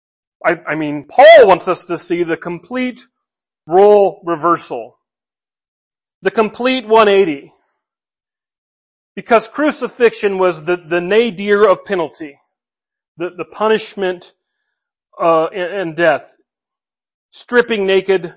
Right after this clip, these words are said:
driving nails in the most sensitive nerve endings of the body. Usually victims were eye level, so bystanders could mock, spit, and jeer.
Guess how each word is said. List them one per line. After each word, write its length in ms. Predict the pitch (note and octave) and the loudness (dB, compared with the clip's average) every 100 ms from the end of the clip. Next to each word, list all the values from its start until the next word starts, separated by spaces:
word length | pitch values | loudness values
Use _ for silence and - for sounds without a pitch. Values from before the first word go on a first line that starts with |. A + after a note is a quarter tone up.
| _ | _
driving 460 | E3+ G3 G3+ G3 F#3+ | 0 2 2 0 -2
nails 380 | F#3 F#3 F#3 E3+ | 0 0 -2 -4
in 80 | |
the 80 | F3+ | -4
most 240 | F3+ E3 - | -4 -4 -6
sensitive 440 | G3 - F3+ D#3+ | -8 -8 -10 -8
nerve 300 | E3+ F3+ F3 | -2 -2 -2
endings 380 | F3+ F3+ F3 D#3+ | -6 -6 -6 -8
of 80 | C#3 | -10
the 80 | |
body. 500 | D3 F3+ F3+ F#3 F3 _ _ _ _ _ _ _ _ _ _ _ _ _ _ | 0 2 2 0 -6 _ _ _ _ _ _ _ _ _ _ _ _ _ _
Usually 420 | E3+ G#3 F3+ F#3 E3 | -4 -4 -2 -2 -2
victims 440 | F#3 - F#3 D3 | -4 -4 -6 -6
were 160 | D3 D#3 | -6 -2
eye 220 | D#3 F3 | 0 0
level, 400 | F3+ G3 G3+ G#3 | 0 0 0 -4
so 160 | - | -6
bystanders 760 | C#3 D#3 D#3+ - E3 E3 E3 - | -2 0 0 -4 -8 -4 -6 -8
could 160 | D#3 | -14
mock, 360 | D3+ E3 E3+ - | -4 -2 -2 -6
spit, 400 | - F#3 D#3+ - | -8 -4 -4 -6
and 160 | C#3+ C3+ | -18 -14
jeer. 480 | E3+ F3 F3+ D#3+ | -4 -2 -2 -8